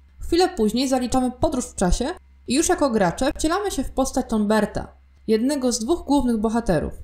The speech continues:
strażnika nocnej warty i hulakę, na barki którego zostaje złożona misja odnalezienia uprowadzonej księżniczki. Ale zadanie nie jest łatwe, bo jak tu ruszyć z pomocą, kiedy nie posiada się ważnej karty bibliotecznej?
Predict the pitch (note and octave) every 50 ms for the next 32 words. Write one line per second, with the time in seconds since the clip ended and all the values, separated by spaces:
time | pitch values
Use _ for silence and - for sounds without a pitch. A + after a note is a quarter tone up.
0 | - - - - - A#3 A#3 A3 C#4+ D#4+ - C#4+ A3+ A3 A3 - - F3 D#3 D3+
1 | D#3+ F3 F#3 G#3 - - D#4+ D#4+ D#4+ D#4 - - B3+ A#3+ A#3 A3 A3 - D3+ C3+
2 | E3 F3+ F#3 G3+ A#3 B3 A#3+ A3 G3+ - - G3+ A#3 A#3 A#3+ B3 A#3+ A3 A3 G#3+
3 | - - G#3+ G3+ G3+ G3+ G3 G3 G3 A#3+ A#3+ C4 B3+ A#3+ G#3+ G3+ F#3 F3+ F#3 A3
4 | C#4 D#4 - - C4 - - F4 F4 D#4+ D4 B3+ G#3 G3+ G3+ G3 G3 G3+ - -
5 | A3 A#3 G#3+ G3 F#3+ F3+ F3+ F3 F3+ F3 - - G3+ F#3+ G3 G3 F#3+ E3+ - -
6 | - - - - - - - - - - - - - - - - G3 G#3+ A3+ B3
7 | A#3+ C#4 C#4+ C#4 D4 D#4+ D4 B3 A#3 - F#3 E3 - - - F#3+ G#3+ A3+ A3 A#3
8 | B3+ C4+ C#4+ - - C#4 B3 B3 C4+ C#4 - C4+ G#3+ - - - A3+ G#3 G3 F3
9 | E3 - F#3 F#3 A3+ B3 - - - - - - - A3 B3+ C4 C#4 C4+ - C4
10 | - D#4 D4 C4+ C#4 C4+ - C#4 C4 C4 B3+ B3+ B3 B3 B3+ C4 D4 D#4 D4+ D4
11 | C4+ C4+ C4 C4 B3+ A3+ G#3 G3+ - G3+ F#3 G3 F#3 G3+ G#3+ - G#3 E3+ - -
12 | D3 - -